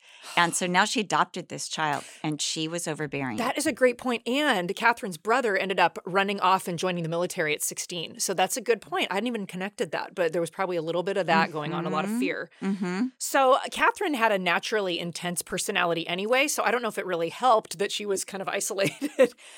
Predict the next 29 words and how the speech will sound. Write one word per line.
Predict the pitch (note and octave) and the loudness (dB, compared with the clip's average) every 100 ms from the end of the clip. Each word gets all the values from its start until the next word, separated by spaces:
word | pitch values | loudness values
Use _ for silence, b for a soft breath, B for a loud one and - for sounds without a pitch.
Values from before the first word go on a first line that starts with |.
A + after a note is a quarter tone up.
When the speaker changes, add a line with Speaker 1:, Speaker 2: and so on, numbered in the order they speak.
| B B | B B
Speaker 2:
Um, | - A#3+ A#3+ A#3+ | 4 6 6 4
her | A#3+ B3 | 4 4
daughter | A#3 A3 B3+ B3+ | 6 6 6 4
told, | - G3 F#3+ B3 | 0 0 0 -2
said | - G#3+ | 2 2
later | G3 G3 G#3+ F3 | 4 4 6 4
that | E3+ A3+ | 2 2
living | F#3+ A3 D4 C#4+ | 2 0 -2 -2
was | G3+ F3+ | 0 0
to | - | -4
her | D#3+ G3+ | -4 0
a | D#3+ | 2
very | F3 A3 B3+ | 2 2 0
serious | - G3 F#3+ F#3 - | -4 -4 -4 -4 -4
thing | - E3 D3+ | -6 -8 -8
because | D#3+ D#3 D#3+ | -12 -12 -10
she | - | -10
felt | - F#3+ A3 - | -4 -2 -2 -4
things | D#3 D#3 | -8 -6
so | - - E3 F3 F#3+ | -6 -2 0 0 -2
deeply. | E3 E3+ E3 E3+ D3 - b b b | -8 -10 -10 -12 -12 -14 b b b
So | - F3+ | -6 -4
very | F3 D#4+ D#4+ D4+ | -4 -4 -2 -2
conscientious | G#3 A#3+ G#3+ G3 E3+ F#3+ G#3+ - | -4 -8 -6 -2 -2 -2 -4 -4
girl. | - G#3 G3 | -2 0 0
She | F#3+ | -2
was | D#3 | -8
very | D#3+ F3+ E3+ | -4 -2 -2
orderly. | F#3 G3 G#3 A3 G#3+ F#3+ F#3+ | 0 0 2 0 0 -4 -4